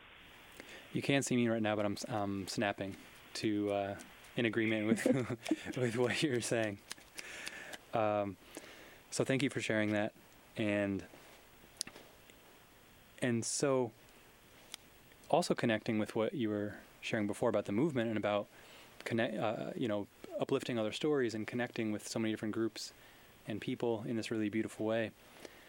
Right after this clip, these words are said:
Um, one thing that has always inspired me about, about the work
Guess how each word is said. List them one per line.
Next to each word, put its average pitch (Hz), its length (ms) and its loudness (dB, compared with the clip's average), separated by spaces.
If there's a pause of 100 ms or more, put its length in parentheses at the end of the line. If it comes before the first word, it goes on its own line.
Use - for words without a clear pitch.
(760)
Um, 104 340 -2 (320)
one 127 280 -2
thing 143 160 -2
that 123 260 0
has 120 160 -2
always 131 260 2
inspired 107 400 0
me 107 80 -2
about, 107 340 -2 (1200)
about 104 640 -2 (300)
the 117 80 0
work 120 280 0